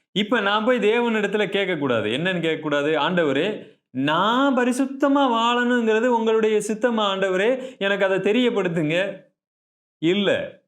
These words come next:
நாம எல்லாருமே பரிசுத்தமாக இருக்க வேண்டும் என்பது தேவனுடைய கட்டளை. இப்ப நான் போய் தேவனிடத்துல போய், "இது நான் இருக்கணுமான்னு?" சொல்லி ஜெபிச்சுக்கிட்டு இருக்கக்கூடாது. இது,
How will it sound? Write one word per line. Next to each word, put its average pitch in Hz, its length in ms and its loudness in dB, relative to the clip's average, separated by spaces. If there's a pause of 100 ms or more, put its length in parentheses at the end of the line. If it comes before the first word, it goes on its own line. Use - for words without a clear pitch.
(360)
நாம 120 300 0
எல்லாருமே 185 480 2
பரிசுத்தமாக 185 640 -2
இருக்க 180 360 0
வேண்டும் 175 280 -2
என்பது 175 320 0
தேவனுடைய 170 580 0
கட்டளை. 143 460 -2
இப்ப 175 300 0
நான் 202 220 0
போய் 233 140 2
தேவனிடத்துல 202 680 0
போய், 208 440 -4
"இது 190 440 2
நான் 175 200 0
இருக்கணுமான்னு?" 202 720 0
சொல்லி 196 340 -2
ஜெபிச்சுக்கிட்டு 226 320 -2
இருக்கக்கூடாது. 156 560 0
இது, 160 200 0